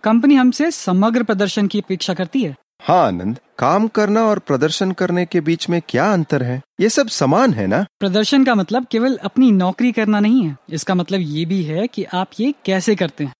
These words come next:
Speaker 1: उदाहरण के लिए, आप कितने समय निष्ठ हैं, हम दल कार्य में कितने अच्छे हैं, क्या आप बनाए रखते हैं समय सीमा, लक्ष्य, ये सभी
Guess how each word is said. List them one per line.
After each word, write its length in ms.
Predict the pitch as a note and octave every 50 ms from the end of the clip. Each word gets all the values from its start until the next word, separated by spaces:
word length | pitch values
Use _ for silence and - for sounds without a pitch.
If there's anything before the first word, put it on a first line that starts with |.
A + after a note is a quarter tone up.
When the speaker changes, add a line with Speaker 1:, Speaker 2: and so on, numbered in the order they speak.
| _ _
Speaker 1:
उदाहरण 380 | - A3 A3+ A#3 C4+ C#4 D4+ D4
के 120 | - C#4+
लिए, 200 | C#4 C#4+ D4 C#4+
आप 260 | C4 - A3 B3 - _ _
कितने 320 | - F#3 - - G#3 G#3+ G#3
समय 280 | - - F3 E3 D#3+
निष्ठ 320 | D#3 D#3 D3+ C#3+ - - -
हैं, 160 | C#3+ C#3 D3 - _ _ -
हम 120 | F#3 F#3
दल 220 | D#3 F3+ F#3 G3+ G#3
कार्य 340 | - G3 F#3 F#3 F3 F3 F3
में 160 | F3 F#3 G3+
कितने 400 | - - F#3 - - B3+ B3 A3
अच्छे 280 | F3+ - - - E3+
हैं, 200 | D#3 D3 D3+ D3 - -
क्या 140 | D#3+ D#3+
आप 120 | D#3+ D#3+ D3+
बनाए 340 | C#3+ D#3+ D#3 D#3 D3+ D#3+ F#3+
रखते 280 | A3 G#3+ - - B3+
हैं 100 | B3 C4
समय 260 | C4 - C4+ C4+ C#4+
सीमा, 320 | C4+ - C4 A#3+ G#3 D#3+ C#3+ - -
लक्ष्य, 400 | F3+ A3 A#3+ - - - E3+ D3 - _ -
ये 100 | C4 C4+
सभी 460 | - - - G#3+ G#3+ G#3+ B3 G#3+ C#3+